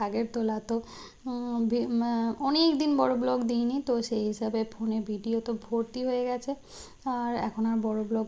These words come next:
করতে ইচ্ছাও করছিল না, সেই জন্য ভিডিওগুলো তো দিতেই হবে, যেহেতু করা আছে সেজন্য ডিলিট করতেও ইচ্ছা করছিল না। তো অনেক দিন বাদে বড় ব্লগ আবার রেডি করছি।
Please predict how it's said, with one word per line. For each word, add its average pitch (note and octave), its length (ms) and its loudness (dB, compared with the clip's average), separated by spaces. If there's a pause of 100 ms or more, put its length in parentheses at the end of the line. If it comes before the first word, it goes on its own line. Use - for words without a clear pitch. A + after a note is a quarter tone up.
করতে A3 260 -2
ইচ্ছাও A#3+ 320 -4
করছিল A#3+ 440 -2
না, A#3+ 180 -2
সেই A3+ 280 -2
জন্য A3 220 0
ভিডিওগুলো A3+ 560 0
তো A#3+ 120 -4
দিতেই A3+ 340 -2
হবে, A#3+ 160 -4
যেহেতু A#3 320 0
করা B3+ 300 2
আছে B3+ 200 0
সেজন্য A#3+ 380 -2
ডিলিট A3+ 260 2
করতেও A#3+ 340 -2
ইচ্ছা A#3 240 -2
করছিল A3+ 480 -2
না। A3 120 2 (1400)
তো B3 60 0 (120)
অনেক A3+ 320 4
দিন A#3 220 4
বাদে A3 300 4 (440)
বড় A3+ 180 2
ব্লগ A3 320 0
আবার A3 260 0
রেডি A3 260 0
করছি। A3+ 460 -2